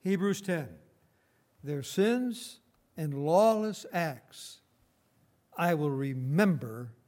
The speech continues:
no more. Paul gives us all the reassurance that we need.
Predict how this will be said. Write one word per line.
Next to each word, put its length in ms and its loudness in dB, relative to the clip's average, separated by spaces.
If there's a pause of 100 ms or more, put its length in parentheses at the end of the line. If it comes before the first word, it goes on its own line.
(420)
no 280 -4
more. 320 -10 (2250)
Paul 440 2
gives 260 -4
us 160 -8 (100)
all 460 2
the 160 -4
reassurance 1080 -4
that 180 -12
we 180 -6
need. 380 -10